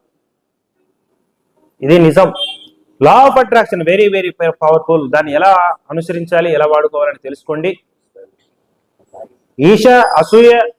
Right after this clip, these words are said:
ఉన్నవాళ్ళు సర్వరోగ నివారణ ధ్యానమే కదా, అది వదిలిపెట్టండి. ముందు మీలో ఉన్న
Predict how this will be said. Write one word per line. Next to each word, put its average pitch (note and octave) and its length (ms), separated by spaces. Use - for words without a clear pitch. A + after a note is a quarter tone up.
ఉన్నవాళ్ళు F#3+ 680
సర్వరోగ F3 460
నివారణ E3+ 380
ధ్యానమే E3 420
కదా, F#3 240
అది C#3+ 160
వదిలిపెట్టండి. F3 760
ముందు G3+ 480
మీలో D#3+ 240
ఉన్న D#3+ 220